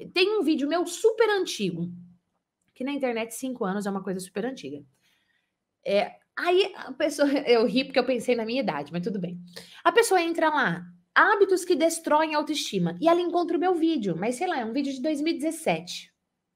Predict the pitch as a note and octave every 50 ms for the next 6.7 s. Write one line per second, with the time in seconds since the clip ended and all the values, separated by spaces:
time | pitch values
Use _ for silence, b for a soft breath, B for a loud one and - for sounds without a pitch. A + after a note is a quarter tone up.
0 | _ _ _ _ _ C#4+ F4+ G4+ G4 F#4+ G4+ A4+ A4+ G#4 - A4 A#4+ G4 D4 F#3+
1 | - F3 - - _ _ _ _ _ _ _ _ _ _ _ _ _ _ _ _
2 | _ - G3 F#3+ A#3+ B3 D4 D#4+ - E4 D#4+ D#4+ D#4 D#4 F#4 G4+ F#4 C#4+ F3 E3
3 | D#3 - - - _ _ _ _ _ _ _ _ _ _ _ _ _ _ _ _
4 | _ _ _ _ _ _ _ _ B B B B B B B - G4 F#4+ E4+ C4+
5 | C4 A#3+ A#3 A#3 C4 A3 D4 D4+ D4+ D4+ D4+ D4 D4 D4+ D4 D4+ D4+ D#4 D#4 A#3+
6 | B3+ D#4 C#4 A3+ D4 D#4 D#4 D4 - - - F3 - -